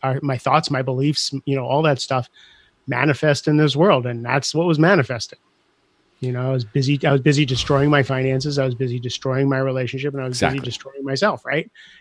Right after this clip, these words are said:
Speaker 1: And I didn't even know it 'cause it looked really good. My coaching practice is going great. My, you know, my relationship looks great and all this stuff.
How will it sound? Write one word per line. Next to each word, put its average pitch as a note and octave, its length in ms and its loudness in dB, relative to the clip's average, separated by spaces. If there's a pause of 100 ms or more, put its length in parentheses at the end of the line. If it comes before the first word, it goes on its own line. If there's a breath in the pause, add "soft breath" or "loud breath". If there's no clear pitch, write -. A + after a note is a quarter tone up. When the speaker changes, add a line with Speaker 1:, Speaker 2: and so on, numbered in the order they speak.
Speaker 1:
And D3+ 100 4
I D#3+ 80 4
didn't F3+ 180 2
even F#3 140 2
know A#3+ 180 4
it D3 100 -2
'cause C#3+ 140 0
it D#3+ 60 4
looked F3+ 260 0
really C#3 300 2
good. C3+ 180 -4
My B2 100 -4
coaching D3 360 0
practice C#3 340 -2
is D3 80 -8
going D#3 280 2
great. F3 260 2
My, C#3 220 0 (280 soft breath)
you D#3 100 -2
know, D3+ 220 2
my B2+ 120 -2
relationship C3+ 540 0
looks D3 260 0
great E3 320 2
and C3+ 400 0
all C#3 160 0
this C3 160 -2
stuff. G#3 280 -2